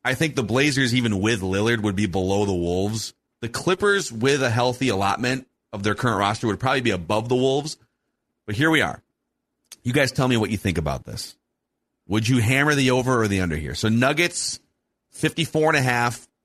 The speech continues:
They are three wins clear of the next team, the Suns, at fifty-one and a half. Warriors, forty-nine and a half. Lakers, forty-eight and a half. That's a big jump.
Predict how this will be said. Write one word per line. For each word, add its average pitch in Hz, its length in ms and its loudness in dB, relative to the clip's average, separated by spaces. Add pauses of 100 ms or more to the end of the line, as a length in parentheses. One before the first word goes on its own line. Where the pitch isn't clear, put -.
(320)
They 117 180 2
are 113 140 4
three 151 560 0
wins 139 420 0
clear 101 540 2
of 95 320 -2
the 98 80 -2
next 107 300 -2
team, 104 260 -2
the 87 80 -4
Suns, 120 460 0
at - 80 -2
fifty-one 98 480 -2
and 80 80 -4
a 76 40 -4
half. 73 280 -8 (1000)
Warriors, 196 560 0
forty-nine 160 600 0
and 113 100 -2
a 87 60 -2
half. 65 340 -6 (680)
Lakers, 165 500 0
forty-eight 147 480 2
and 104 100 -6
a 90 40 -2
half. 78 340 -6 (960)
That's 113 160 -6
a 101 60 0
big 82 160 -2
jump. 76 280 -6